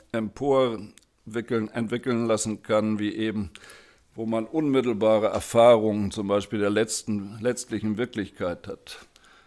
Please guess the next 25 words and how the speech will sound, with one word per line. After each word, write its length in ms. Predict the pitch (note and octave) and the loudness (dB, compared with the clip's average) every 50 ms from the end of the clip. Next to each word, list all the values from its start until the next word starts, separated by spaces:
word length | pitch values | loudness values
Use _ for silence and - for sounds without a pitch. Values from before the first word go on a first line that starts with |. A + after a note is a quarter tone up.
| _ _ _ _ _ _ _ | _ _ _ _ _ _ _
Das 240 | _ - A2+ G#2+ - | _ -8 -8 -6 -4
nennt 260 | A#2+ A#2 A#2+ A#2+ - | -2 -2 -2 -2 -2
man 180 | - A#2+ A#2 G#2 | -4 -4 -2 0
ein 220 | G#2+ A2+ A2+ A2 | 0 0 0 -2
Aya, 760 | - - A#2+ A#2 A#2 A#2+ B2 B2 A#2+ A#2 A2 G2+ G2 G2 G2 | -2 2 4 4 6 6 6 4 4 4 4 2 2 2 0
ein 220 | G#2 G#2 G#2 G2+ F2+ | -2 -4 -4 -4 -2
höheres 600 | F#2 A2 A#2 A#2+ A#2 A2 G#2+ G#2 F#2 G2 A2 G2+ | -2 0 2 2 2 2 2 0 -2 -4 -4 0
Wesen. 720 | G#2+ G#2+ A2+ A2 F#2+ E2+ F#2+ F#2 F2 E2+ D2+ C#2+ D2 D2 - _ _ _ _ _ | 0 2 2 2 0 -2 -6 -8 -8 -8 -10 -12 -14 -16 -20 _ _ _ _ _
Der 120 | - A2 G#2 | -4 -2 0
hat 140 | A2 A2 G#2+ | 0 0 2
eine 240 | A2+ A2 A2 A2+ | 0 0 0 -2
unmittelbare 760 | - C3 C#3 C#3+ C#3 C3+ A#2+ B2 A#2 G2+ G#2+ G#2+ G#2+ G#2+ G#2 | -2 -2 -2 0 0 2 2 2 0 2 2 4 4 4 2
Erfahrung 680 | F2 E2 F#2 - - A#2 A2 A2 A2 G#2+ G#2+ G2+ G#2 - - _ | 0 0 -4 -2 0 2 4 4 4 2 0 -2 -6 -10 -12 _
der 280 | - G2+ F#2 F#2+ G2 F#2 | -6 -4 -2 -2 -2 -4
letztlichen 640 | F#2+ G2 G#2 F#2+ - - - - A2 G2+ F#2+ G2 F#2 | -4 -6 -6 -6 -8 -12 -10 -10 -10 -8 -8 -8 -4
Wahrheit, 640 | F#2 F#2+ G2 G#2+ A2+ G#2+ G#2+ B2 C3 C#3+ C3+ - - - _ - - - - _ _ _ _ _ _ _ - | 0 2 2 4 2 2 0 0 0 -2 -4 -8 -16 -20 _ -20 -20 -20 -20 _ _ _ _ _ _ _ -8
die 100 | A2 A2 | -6 -4
nicht 320 | A2+ B2+ C3 A#2+ - - | -2 -2 -4 -4 -6 -6
nur 180 | - A#2+ A2+ G2+ | -2 -2 0 0
begrifflich 560 | G2 G#2 F2 G2 A#2 D3 D3 - D#3 D3 C3 | -2 -4 -4 -2 -2 -4 -2 -4 -6 -6 -4
ist, 260 | G#2+ C3+ C3 - - | -4 -6 -6 -6 -4
sondern 500 | - A#2 A2 G#2 G2+ G#2 G#2+ G#2+ G#2+ - - - - | -4 -2 -2 -2 -2 -4 -4 -4 -6 -8 -10 -12 -8
eben 480 | - A2+ G2+ G2+ G#2+ G#2 G2+ G#2 G#2 - _ _ | -6 -6 -4 -4 -4 -6 -6 -8 -10 -16 _ _
unmittelbar, 920 | - B2 A#2+ A#2 A2+ A2 F#2 G#2 G2+ F#2 E2+ G2 G2+ F#2+ D2+ C#2 E2+ F#2 | -6 -4 -2 0 0 -2 -2 -4 -6 -6 -4 -4 -4 -2 -4 -6 -10 -10
ne? 180 | F#2 B2 F3 D#3 | -8 -8 -8 -10